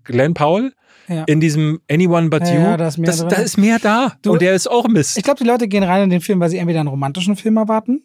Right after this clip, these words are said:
Speaker 2: der fühlt sich aber nie romantisch an,
Speaker 1: Nee,
Speaker 2: äh, in dem nach
Speaker 1: gar
Speaker 2: Friendzone.
Speaker 1: nicht.
Speaker 2: Oder sie gehen rein, weil sie wirklich diese Idee spannend finden, könnte Geld mich glücklich machen, aber am Ende muss mich wahrscheinlich die Liebe glücklich machen. So müssen ja so Filme ausgehen.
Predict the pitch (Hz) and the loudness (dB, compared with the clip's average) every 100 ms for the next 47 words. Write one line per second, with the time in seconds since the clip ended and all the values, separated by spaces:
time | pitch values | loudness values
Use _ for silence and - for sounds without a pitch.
0 | _ - - 208 190 180 165 160 165 156 | _ -8 -4 -2 0 0 2 2 2 0
1 | 147 135 165 127 113 208 190 214 185 170 | -4 -4 0 2 2 2 0 2 2 0
2 | 147 - 226 196 233 247 202 262 240 233 | -2 -2 0 0 -2 -2 0 0 0 -2
3 | 214 214 196 208 185 165 175 214 220 185 | -2 -4 -2 -2 -2 -2 -4 -4 -4 -4
4 | 170 147 139 208 - 247 240 226 226 220 | -4 -6 -6 -6 -4 -4 -2 0 2 4
5 | 220 226 - - - _ _ - - 214 | 2 0 -4 -20 -20 _ _ -6 0 2
6 | 170 190 240 233 185 214 214 196 214 196 | 4 2 4 2 2 0 0 2 2 2
7 | 180 170 185 196 190 196 196 170 165 175 | 2 4 4 4 4 4 2 0 0 0
8 | 165 156 151 147 120 - 120 120 135 143 | 0 0 0 -2 -4 -10 -10 -10 -4 0
9 | 160 151 160 135 135 151 135 123 143 - | 2 2 0 -2 -4 -6 -8 -8 -10 -10
10 | - | -16